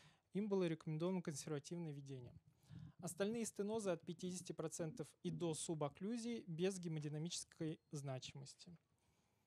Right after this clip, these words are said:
То есть, а, вследствие стресс-исследования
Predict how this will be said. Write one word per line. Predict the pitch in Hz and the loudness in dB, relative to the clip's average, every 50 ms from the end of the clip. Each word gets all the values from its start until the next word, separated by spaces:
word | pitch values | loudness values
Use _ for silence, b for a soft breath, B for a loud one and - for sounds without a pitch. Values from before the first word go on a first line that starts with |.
| _ _ _ _ _ _ _ _ - - | _ _ _ _ _ _ _ _ -14 -4
То | - 185 208 | 0 2 2
есть, | 247 247 - - - - - | 2 2 0 -4 -8 -6 -2
а, | 160 156 151 151 | 0 0 0 0
вследствие | - - - 170 165 156 - - - 151 | -2 -2 0 0 0 0 -2 -4 -4 -4
стресс-исследования | 139 - - 160 165 156 - - 151 - - 185 202 226 214 226 202 196 185 175 160 160 - | -4 -4 -2 0 0 0 0 -2 -6 -4 0 2 4 4 4 2 0 0 2 2 0 0 -2